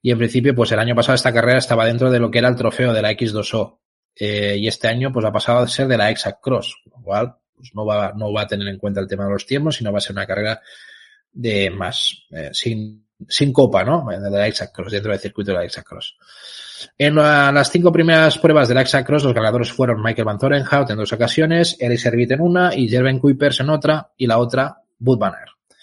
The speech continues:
En la categoría femenina, dos para Fem Van Empel y una para Lucinda Brand,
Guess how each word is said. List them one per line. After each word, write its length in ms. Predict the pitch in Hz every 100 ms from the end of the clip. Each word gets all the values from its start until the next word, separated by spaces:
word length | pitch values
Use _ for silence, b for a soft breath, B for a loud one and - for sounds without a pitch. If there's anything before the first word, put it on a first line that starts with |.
| B B B B -
En 120 | 143
la 100 | 139
categoría 460 | 135 139 151 160
femenina, 760 | 151 156 160 190 202 240 294 - _ -
dos 360 | 127 156 -
para 200 | 135 113
Fem 220 | - 123
Van 140 | 135 165
Empel 420 | 185 180 208 202
y 80 | 135
una 220 | 147 127
para 160 | 113 104
Lucinda 340 | 101 120 107
Brand, 300 | 127 208